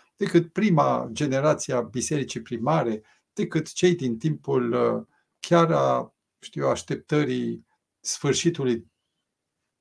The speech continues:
după previziunile sau interpretările, uh, primilor adventiști mileriți.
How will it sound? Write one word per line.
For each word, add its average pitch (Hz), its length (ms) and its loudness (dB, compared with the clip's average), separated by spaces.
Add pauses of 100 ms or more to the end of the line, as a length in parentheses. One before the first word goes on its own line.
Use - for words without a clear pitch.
(300)
după 120 720 -2 (1000)
previziunile 131 960 2
sau 131 240 -2
interpretările, 120 1080 -2 (640)
uh, 123 320 -4
primilor 139 460 2
adventiști 117 720 -2
mileriți. 113 680 -6